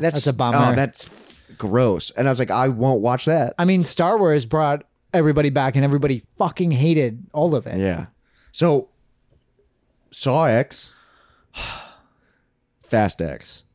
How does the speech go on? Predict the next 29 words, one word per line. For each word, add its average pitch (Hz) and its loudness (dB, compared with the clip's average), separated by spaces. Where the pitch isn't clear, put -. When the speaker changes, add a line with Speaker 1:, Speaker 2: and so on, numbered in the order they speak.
Speaker 2:
Technically, 233 0
if 180 0
I'm 170 0
saying 156 -2
rewatchability, 202 0
it 165 0
would 143 -2
be 131 -4
Fast 262 -2
X 240 0
because 156 0
it's 147 0
a 139 -2
part 139 -2
one. 123 -6
Speaker 1:
Because 113 -2
it's 101 -6
an 101 -2
action 92 -6
Speaker 2:
But - -10
Speaker 1:
film? 110 -2
Speaker 2:
well, 185 2
no, 156 0
it's 110 -8
a 120 -12
part 120 -8
one. 120 -4
Speaker 1:
Oh, 95 -2
okay. 90 -10